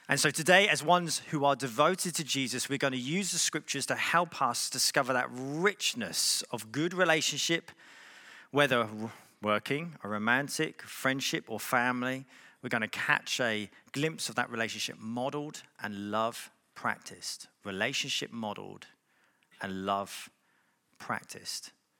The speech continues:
And so hopefully, giving our attention to these two areas in particular, we'll gain a bit of an understanding of what it is to be disciples of Jesus,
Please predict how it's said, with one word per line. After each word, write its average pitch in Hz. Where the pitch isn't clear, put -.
And 101
so 110
hopefully, 95
giving 107
our 104
attention 117
to -
these 101
two 139
areas 107
in 92
particular, -
we'll 101
gain 104
a 92
bit 107
of 95
an 104
understanding 98
of 95
what 98
it 104
is 98
to -
be 104
disciples 131
of 92
Jesus, 95